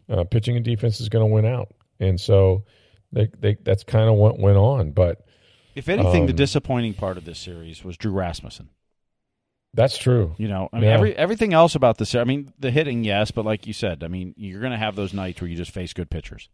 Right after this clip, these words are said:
Speaker 1: Right.
Speaker 2: You know, Rasmussen didn't have his best stuff on Tuesday night.
Speaker 1: He got hit hard, and he gave up
Speaker 2: Yeah.
Speaker 1: five in one run, one inning, right?
Speaker 2: Yeah, and he didn't make it through the fifth inning.
Speaker 1: Correct. Mm-hmm.
Speaker 2: You know,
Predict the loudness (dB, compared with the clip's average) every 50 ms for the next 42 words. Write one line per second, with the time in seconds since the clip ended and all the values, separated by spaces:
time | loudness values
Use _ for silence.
0 | _ 2 4 6 6 6 4 0 _ _ _ -20 _ _ _ _ _ -12 -12 -10
1 | -10 -10 -8 -4 -2 -2 -2 -2 -2 -4 -6 -2 -2 -2 -2 -2 -2 -2 -2 -2
2 | 0 0 -2 0 0 -2 -4 -4 -4 -6 -8 -6 -6 -8 -8 -8 -8 -10 -12 -12
3 | -10 -10 -10 -10 -12 -12 -14 _ _ _ _ _ _ _ _ _ -10 -8 -8 -8
4 | -10 -14 -18 -18 -20 -20 -20 -20 -20 -20 -20 -20 _ -20 _ _ _ _ _ _
5 | _ _ _ 2 6 6 8 8 8 8 8 10 10 8 8 6 4 0 2 2
6 | 4 6 6 6 6 6 2 2 2 4 6 6 8 6 4 4 0 2 4 4
7 | 4 4 4 4 4 2 2 4 4 4 4 4 4 2 -2 -2 -4 -2 -2 -2
8 | -2 -4 -8 _ _ _ _ -20 _ -6 -6 -6 -6 -6 -8 -8 -6 -4 -2 -2
9 | -2 -2 -2 -2 -2 -4 -8 -8 -12 -20 _ _ -4 -4 -4 -2 -4 -6 -8 -10
10 | -10 -10 -12 -14 -14 -16 -20 _ _ _ _ _ _ _ _ _ _ _ _ _
11 | _ -18 -8 0 2 4 4 4 2 -2 _ _ _ -8 -6 -2 -2 -2 -2 -4
12 | -6 -8 -10 -10 -8 -10 -12